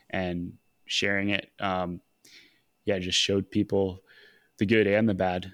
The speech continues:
I think a lot of times on social media, you s-, you, you only see the best side of people, and, um, for sure, like, we showed everything about the project, and I think that was, it was just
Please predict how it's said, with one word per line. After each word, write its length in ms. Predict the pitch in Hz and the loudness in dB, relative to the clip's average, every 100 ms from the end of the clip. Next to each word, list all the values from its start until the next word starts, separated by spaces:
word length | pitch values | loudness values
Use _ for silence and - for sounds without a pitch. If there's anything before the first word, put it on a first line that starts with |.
| - | -8
I 60 | 101 | -4
think 180 | 101 | 0
a 40 | 98 | 2
lot 140 | 98 | 2
of 80 | 95 | 0
times 300 | - 98 95 | -2 -2 -2
on 100 | 92 | -2
social 360 | - 98 - 95 | -2 -2 -2 0
media, 280 | 95 98 | 0 2
you 140 | 95 98 | 2 2
s-, 260 | - - - | 0 -4 -6
you, 200 | - 104 - | -4 -4 -2
you 200 | 110 107 | 0 2
only 260 | 107 104 | 2 0
see 440 | - 107 107 107 - - - - - _ _ _ _ | 0 2 2 2 -4 -20 -20 -20 -20 _ _ _ _
the 80 | 104 | -2
best 340 | 95 104 - | 0 2 2
side 300 | - 101 110 | 2 2 2
of 160 | 120 - | 0 0
people, 420 | 135 131 160 160 _ - - | 0 0 -2 -4 _ -16 -6
and, 340 | 98 95 95 | -2 0 0
um, 460 | 92 92 90 87 87 - - _ _ _ _ _ _ | 0 0 -2 -6 -10 -18 -20 _ _ _ _ _ _
for 200 | - 101 | -8 -4
sure, 400 | - 107 107 101 | 0 4 4 4
like, 260 | 95 90 85 _ - - - _ - _ _ _ - | 2 -2 -4 _ -16 -16 -18 _ -20 _ _ _ -4
we 160 | 101 | 0
showed 300 | - 95 92 | 0 0 0
everything 580 | 92 101 101 98 90 87 - _ | 0 -2 -4 -4 -6 -8 -20 _
about 280 | 95 92 90 | -4 -2 -2
the 80 | 87 | -6
project, 580 | - 90 92 92 - - - 98 | -6 -4 -4 -6 -10 -20 -14 -8
and 100 | 90 | -8
I 80 | |
think 260 | 90 - - | -8 -10 -8
that 160 | - 104 | -6 -6
was, 140 | - _ _ - - _ - | -8 _ _ -20 -20 _ -6
it 100 | 101 | 0
was 160 | 104 - | 2 2
just 280 | 101 - | 0 -4